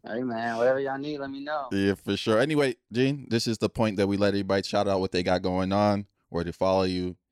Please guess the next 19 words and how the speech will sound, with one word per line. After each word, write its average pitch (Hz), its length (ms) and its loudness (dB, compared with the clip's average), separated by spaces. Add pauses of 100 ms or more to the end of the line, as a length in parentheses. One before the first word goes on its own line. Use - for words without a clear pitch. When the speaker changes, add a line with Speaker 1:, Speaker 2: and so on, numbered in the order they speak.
(260)
Speaker 2:
what 90 220 -8
you, 82 200 -10 (340)
what - 200 -2
you, 82 140 -6
you 113 120 0
know, 113 80 2
you, 101 120 0
'cause - 200 -6
Gene 127 200 -2
also 127 240 0
sells 110 220 0
his 98 120 -2
own 95 160 2
pieces - 300 0
of 95 80 0
clothing. 78 300 -2
So 76 320 -2
go - 120 0
ahead. 92 240 0